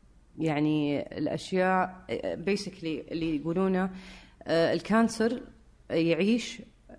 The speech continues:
ي-، يعني وينتج و-، ويكبر،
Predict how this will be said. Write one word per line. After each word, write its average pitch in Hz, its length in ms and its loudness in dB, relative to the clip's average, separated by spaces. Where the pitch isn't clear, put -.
ي-، 165 100 -2
يعني 151 360 0
وينتج 156 600 2
و-، 147 520 -2
ويكبر، 175 880 0